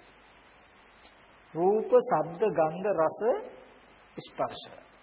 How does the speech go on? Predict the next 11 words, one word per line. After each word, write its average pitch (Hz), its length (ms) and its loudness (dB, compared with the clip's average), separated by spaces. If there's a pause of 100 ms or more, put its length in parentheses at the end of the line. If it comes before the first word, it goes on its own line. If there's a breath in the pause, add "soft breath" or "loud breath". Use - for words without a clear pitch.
(1400 loud breath)
කියන 233 300 0
මේ 196 280 -2
අරමුණු 185 560 0
වල 226 260 2 (480)
ඇලීමක් 185 680 -2
නැතුව, 156 420 -6
ගැටීමක් 165 720 -4
නැතුව 135 500 -8 (880)
මධ්‍යස්තව 180 640 -2
ඉන්න 226 220 -4
පුළුවන්. 226 360 -2